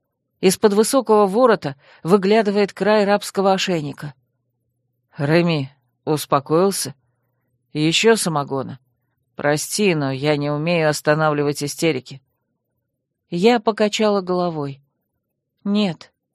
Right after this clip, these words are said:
самогона мне больше не надо». Я вспомнила эту фляжку. У Дара было их две. В одной он носил воду, вторую наполнял покупаемую у деревенских мужиков самогонкой.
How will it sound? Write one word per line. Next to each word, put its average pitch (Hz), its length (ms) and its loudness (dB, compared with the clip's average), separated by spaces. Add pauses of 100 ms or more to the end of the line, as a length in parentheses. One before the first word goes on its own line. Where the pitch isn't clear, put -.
(340)
самогона 202 840 2
мне 226 240 0
больше 202 460 -2
не 202 160 -4
надо». 147 460 -6 (760)
Я 262 260 4
вспомнила 208 580 0
эту 160 200 -4
фляжку. 196 480 -4 (480)
У 220 160 2
Дара 240 360 4
было 220 220 0
их 220 220 0
две. 156 340 -4 (520)
В 175 140 0
одной 262 300 4
он 185 60 -2
носил 180 360 0
воду, 220 400 -2 (260)
вторую 247 440 2
наполнял 208 500 0
покупаемую 196 800 -2
у 185 40 -2
деревенских 185 640 -2
мужиков 185 420 -4
самогонкой. 180 720 -4